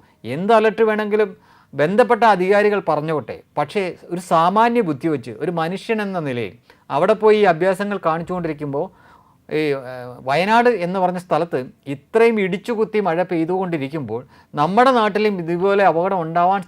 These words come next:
സാധ്യതയുണ്ട് എന്ന തരത്തിലെങ്കിലും അവർക്കൊരു വാർത്ത കൊടുക്കാമായിരുന്നല്ലോ, കൊടുത്തില്ലല്ലോ. അപ്പോൾ ഏറ്റവും ലളിതമായിട്ട് പറഞ്ഞാൽ ഈ, ആ, യുദ്ധഭൂമിയിൽ, ആ,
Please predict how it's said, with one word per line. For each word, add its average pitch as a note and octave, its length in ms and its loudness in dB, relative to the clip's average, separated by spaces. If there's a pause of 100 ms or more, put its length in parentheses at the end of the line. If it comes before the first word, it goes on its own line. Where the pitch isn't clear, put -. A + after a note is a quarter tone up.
സാധ്യതയുണ്ട് A#3 640 2 (120)
എന്ന G#3+ 200 -2
തരത്തിലെങ്കിലും G3+ 600 -2
അവർക്കൊരു F3 380 -4
വാർത്ത D3 300 -2
കൊടുക്കാമായിരുന്നല്ലോ, A2+ 720 -8 (120)
കൊടുത്തില്ലല്ലോ. E3+ 500 -10 (500)
അപ്പോൾ G#3+ 280 4
ഏറ്റവും C4+ 240 2 (100)
ലളിതമായിട്ട് G3+ 680 2
പറഞ്ഞാൽ A2+ 320 -6 (720)
ഈ, - 20 0 (420)
ആ, C#3+ 60 -2 (200)
യുദ്ധഭൂമിയിൽ, G3 840 2 (600)
ആ, A#2 60 -18